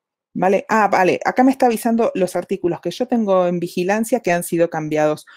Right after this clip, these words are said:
últimamente. Entonces, si yo voy a mi lista de, de seguimiento, pues aquí me aparecen todos los que yo tengo en seguimiento,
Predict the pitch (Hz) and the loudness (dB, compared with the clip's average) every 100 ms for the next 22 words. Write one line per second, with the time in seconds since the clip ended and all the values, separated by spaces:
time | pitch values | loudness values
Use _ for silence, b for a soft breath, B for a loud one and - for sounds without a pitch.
0 | B B 170 156 160 139 135 127 - - | B B -2 0 -2 0 -2 -4 -10 -14
1 | B B B 160 160 - - 156 190 196 | B B B 0 0 -2 -12 -6 0 4
2 | 190 175 160 156 170 196 - 170 170 165 | 6 6 4 -4 -4 -4 0 2 4 2
3 | 165 160 B B B B - 175 - 175 | 0 -4 B B B B -4 -4 -2 -2
4 | 185 202 226 226 247 269 _ _ _ _ | -2 -2 -4 -2 -2 -4 _ _ _ _
5 | _ _ _ _ _ _ _ - 180 175 | _ _ _ _ _ _ _ 0 2 4
6 | 196 196 175 - 180 190 190 180 170 160 | 2 2 0 0 0 4 4 2 -4 -6
7 | - - 165 160 147 151 143 151 - - | -6 -2 -4 -4 -6 -8 -6 -6 -8 -12
8 | - | -18